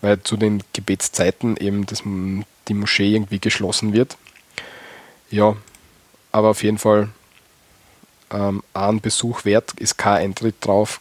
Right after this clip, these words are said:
kann man eh reingehen. Ähm, und ist auch ein bisschen ruhiger, weil die Le-,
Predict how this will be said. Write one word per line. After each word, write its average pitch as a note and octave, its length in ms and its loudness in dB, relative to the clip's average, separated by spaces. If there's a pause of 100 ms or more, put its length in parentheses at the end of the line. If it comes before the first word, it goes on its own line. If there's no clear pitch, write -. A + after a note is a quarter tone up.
kann G2+ 160 -8
man G2 120 -2
eh E2 240 -4
reingehen. G#2+ 520 0 (640)
Ähm, G2+ 320 0 (260)
und G#2+ 420 -2 (1300)
ist A#2 220 0
auch F#2 100 2
ein A2 80 2
bisschen B2+ 280 -2
ruhiger, C3+ 460 2
weil A#2 120 4
die G#2+ 140 -6
Le-, G#2+ 180 2